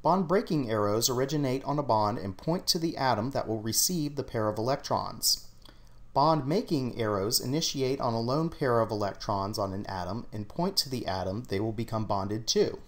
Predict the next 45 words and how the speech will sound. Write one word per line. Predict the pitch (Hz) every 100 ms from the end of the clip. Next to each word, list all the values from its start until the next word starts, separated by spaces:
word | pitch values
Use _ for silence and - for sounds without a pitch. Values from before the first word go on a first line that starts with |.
| - - - - - - - - - - - - - - - - - -
Biochemists | 190 269 277 240 220 196 -
often | 180 180 156
use | 143 135
arrows | 120 117 110 117
in | 117
ways | 131 147 139
that | 123 127
don't | 175
actually | 190 170 - 156
mean | 143 147 143
arrow | 131 131 104
pushing, | - 98 - 92 -
and | 117
it | 120
can | 120
be | 113
confusing. | - - 131 120 - - - - - - - -
For | - 160
example, | 165 175 190 190 151 139 - -
here | 226 240
the | 220
scientist | - 170 170 - 165 -
is | 127
showing | - 151 147
the |
movement | 120 139 160 170 160
of | 147
a | 117
proton | - 170 165 - 95 90
from | 107 120 120
an | 110
acid | 127 139 - 107 113
to | 120
a | 110
base. | 117 139 - - - - - - - - -
To | 151
draw | 175 202 233
this | 202 170
more | 160 147 -
accurately | 165 185 143 131 123
from | 120 123 113
an | -
arrow | 160 196 170
pushing | - 117 107
perspective, | 95 104 - - 90 - 95